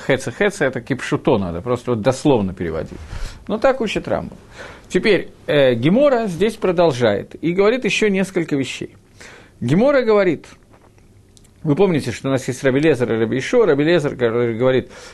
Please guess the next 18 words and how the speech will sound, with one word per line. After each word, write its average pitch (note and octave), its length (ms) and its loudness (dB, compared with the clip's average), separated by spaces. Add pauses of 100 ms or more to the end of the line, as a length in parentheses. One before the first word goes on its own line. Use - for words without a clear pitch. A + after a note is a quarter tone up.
что - 240 0
надо B2 340 2
либо F3 420 4
полов-, C3+ 360 2
либо D3 360 2
весь C3 400 0
праздник A2+ 460 0
кушать A#2+ 440 -2
и - 40 -6
пить, C#4 260 -2
либо A#3 180 -2
весь G#3 160 2
праздник F#3 420 0
сидеть D3+ 360 -2
и D3 60 2
учиться C#3 380 -4
и A#2+ 40 2
молиться. G2+ 500 -4